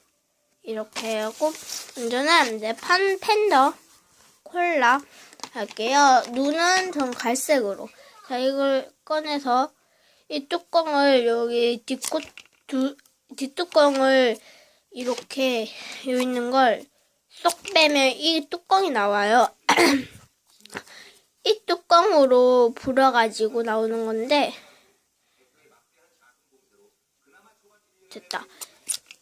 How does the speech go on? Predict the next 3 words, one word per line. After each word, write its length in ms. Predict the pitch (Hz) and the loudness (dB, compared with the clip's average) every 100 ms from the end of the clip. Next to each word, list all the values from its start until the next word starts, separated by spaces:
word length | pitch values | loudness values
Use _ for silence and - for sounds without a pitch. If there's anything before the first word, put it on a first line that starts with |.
| - _ _ | -20 _ _
그리고 680 | - 269 269 277 302 285 214 - _ - | -6 -4 -2 4 6 6 4 -6 _ 0
또 340 | 302 285 226 - _ _ _ - _ _ _ _ _ _ _ _ _ _ _ - - - - _ _ _ _ _ 240 | 6 6 4 -2 _ _ _ -20 _ _ _ _ _ _ _ _ _ _ _ -20 -20 -16 -16 _ _ _ _ _ 0
여기에서 1120 | 294 339 415 349 262 254 233 233 233 208 | 2 2 4 4 4 2 0 2 2 0